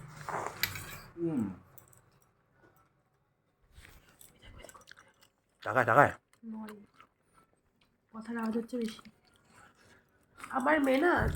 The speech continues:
Speaker 2: মানে, দিনের বেলা ভালো করে ঘুমোতে পারে না, কেন বলো তো? গাড়ির আওয়াজ।
Speaker 1: হুম।
Speaker 2: আবার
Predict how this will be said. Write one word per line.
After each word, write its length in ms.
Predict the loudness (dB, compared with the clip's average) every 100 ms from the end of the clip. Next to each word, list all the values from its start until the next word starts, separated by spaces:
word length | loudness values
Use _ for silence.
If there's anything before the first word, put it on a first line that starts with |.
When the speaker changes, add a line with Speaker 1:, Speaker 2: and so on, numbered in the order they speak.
| -2
Speaker 2:
মানে, 320 | -2 0 -2
দিনের 280 | 0 2 4
বেলা 200 | 6 4
ভালো 220 | 4 0
করে 160 | 0 -4
ঘুমোতে 320 | -2 0 0
পারে 220 | 0 -2
না, 100 | -2
কেন 260 | -4 -4 -2
বলো 180 | 0 2
তো? 240 | 2 2 -2 -8 -8 -8 -10 -12 -2
গাড়ির 280 | 2 4 6
আওয়াজ। 340 | 4 2 -4 -4
Speaker 1:
হুম। 260 | -2 -2 -4 -8
Speaker 2:
আবার 180 | -2 2